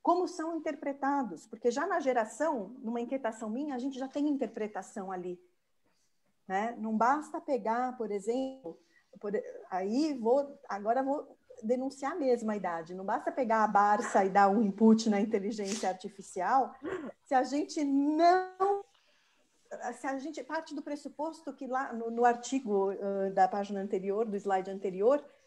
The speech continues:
eu, eu discuto um pouco isso. Se a gente não discu-, porque se já se toma aquilo lá por verdade, por sabido, e é aí que tá o problema, é aí que tá o ponto cego.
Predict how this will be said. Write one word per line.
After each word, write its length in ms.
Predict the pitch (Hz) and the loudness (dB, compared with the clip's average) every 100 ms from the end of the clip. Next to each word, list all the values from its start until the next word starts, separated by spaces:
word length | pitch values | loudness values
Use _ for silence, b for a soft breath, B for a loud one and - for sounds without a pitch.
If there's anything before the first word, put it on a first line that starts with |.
| _ | _
eu, 160 | 226 226 | -8 -4
eu 160 | 220 226 | 0 0
discuto 420 | 208 - 262 240 | -2 -8 -8 -6
um 60 | 214 | -6
pouco 300 | 214 214 190 | -8 -8 -10
isso. 160 | 190 | -12
Se 100 | - | -16
a 20 | 240 | -14
gente 280 | 262 285 | -12 -10
não 240 | 277 349 359 | -8 -8 -10
discu-, 480 | 269 - _ 349 - - | -12 -18 _ -8 -8 -10
porque 160 | 294 | -12
se 140 | 294 269 | -10 -8
já 100 | 320 | -10
se 160 | - | -10
toma 240 | - 339 330 | -8 -6 -6
aquilo 420 | 285 - 320 294 | -6 -6 -8 -8
lá 120 | 294 | -10
por 180 | 302 277 | -10 -6
verdade, 560 | 302 247 269 311 254 | -4 -2 -2 -4 -6
por 160 | 285 277 | -8 -12
sabido, 680 | - 285 220 285 320 214 175 | -8 -6 -4 -2 -2 -4 -4
e 80 | 247 | -2
é 60 | 285 | -2
aí 160 | 277 | -2
que 140 | 320 - | -6 -4
tá 100 | 320 | -4
o 40 | |
problema, 580 | 311 311 269 294 320 269 | -4 -6 -4 -4 -4 -6
é 20 | |
aí 80 | 277 | -8
que 80 | - | -6
tá 100 | 294 | -8
o 60 | |
ponto 260 | 294 302 302 | -6 -10 -14
cego. 680 | - 294 320 294 208 139 | -10 -6 -4 -6 -6 -10